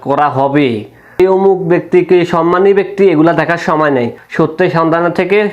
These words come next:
প্রতিবাদ ভিডিও আসবে। তুফানের ট্রেলারও যত সম্ভব আসতে পারে, রায়ান রাফি একটা স্ট্যাটাস দিছে ফেসবুকে, ওই অনুযায়ী তুফানের ট্রেলার আসবে।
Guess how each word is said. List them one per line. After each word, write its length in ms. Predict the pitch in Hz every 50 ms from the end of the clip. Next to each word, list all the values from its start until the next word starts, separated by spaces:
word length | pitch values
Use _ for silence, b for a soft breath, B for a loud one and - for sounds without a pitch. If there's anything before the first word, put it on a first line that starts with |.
| -
প্রতিবাদ 400 | - - - 175 156 160 151 139
ভিডিও 220 | 143 143 139 135 135
আসবে। 460 | 127 123 - - - 135 117 104 - - B B B B B B B B B B B - -
তুফানের 400 | - 165 151 160 170 180 180 180
ট্রেলারও 440 | - 170 165 165 170 170 180 180 185
যত 200 | 165 170 156 -
সম্ভব 380 | - - 180 170 170 170 175 170 170
আসতে 440 | 123 120 - - - - - 175
পারে, 460 | 170 - 170 160 139 160 175 190 208 262 - - - - - - - -
রায়ান 300 | 143 127 127 131 135 143
রাফি 160 | 147 151 147 156
একটা 240 | 151 - 175 160
স্ট্যাটাস 360 | 143 - - 165 156 170 175 170
দিছে 280 | 170 165 151 - 160
ফেসবুকে, 680 | 156 156 151 143 143 143 143 139 - 139 143 151 143 B B B B B B B
ওই 120 | 143 151 156
অনুযায়ী 680 | 160 160 160 156 143 147 151 151 147 147 135 131 120 117 - -
তুফানের 360 | 131 120 143 143 151 151 151
ট্রেলার 280 | - 135 131 135 139
আসবে। 400 | 135 123 113 - - - 107 107